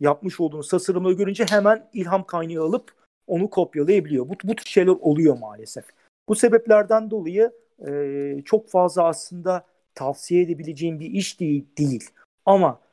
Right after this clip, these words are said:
eğer genç yaşınızda bir yirmi sekiz, yirmi beş yaşınızda, e, intern olarak girerseniz Adidas'a, Nike'a, Puma'ya ve arkası gelirse eğer aynı markada sürekli çalışırsanız emekli olana kadar çalıştığınız süre boyunca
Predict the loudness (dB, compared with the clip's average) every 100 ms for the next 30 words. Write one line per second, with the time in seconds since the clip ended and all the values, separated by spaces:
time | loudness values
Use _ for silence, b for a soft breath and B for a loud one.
0 | _ -6 2 2 2 -2 _ -6 -4 -4
1 | -10 -10 -8 -8 -4 0 0 0 -2 -2
2 | -10 -10 -8 -6 -6 -8 -6 -6 -4 -2
3 | 2 2 2 -8 -6 -6 -2 2 2 b
4 | b b _ -12 -8 -2 -2 2 2 4
5 | 4 4 4 4 4 4 2 -6 -14 -16
6 | -20 _ _ -6 -4 -4 -4 -6 -6 -8
7 | -8 -6 -4 -2 2 2 2 -2 _ 0
8 | 0 0 _ _ -2 0 0 -4 -4 -2
9 | -2 -2 -2 -2 -2 -2 -4 -4 -4 -4
10 | -6 -10 -4 -2 -2 -4 -4 -2 -2 -4
11 | -2 0 0 -2 b _ _ -4 0 2
12 | 4 6 6 4 4 2 2 0 -8 -6
13 | -8 -8 0 2 4 2 0